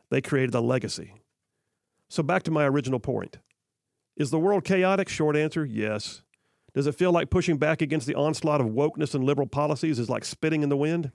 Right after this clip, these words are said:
Yes, again. But we cannot be idled by the misguided notions that spitting in the wind has no meaning.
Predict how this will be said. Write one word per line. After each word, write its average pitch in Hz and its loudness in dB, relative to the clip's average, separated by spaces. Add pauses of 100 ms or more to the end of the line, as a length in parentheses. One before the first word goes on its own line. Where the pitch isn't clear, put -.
(140)
Yes, 98 -8
again. 123 -4 (1400)
But 139 0
we 156 0
cannot 190 0
be 165 2
idled 156 0
by 135 0
the 127 -2
misguided 139 0
notions 135 0
that 107 -2
spitting 151 -2
in 139 0
the 135 0
wind 139 0
has 123 0
no 127 0
meaning. 123 -2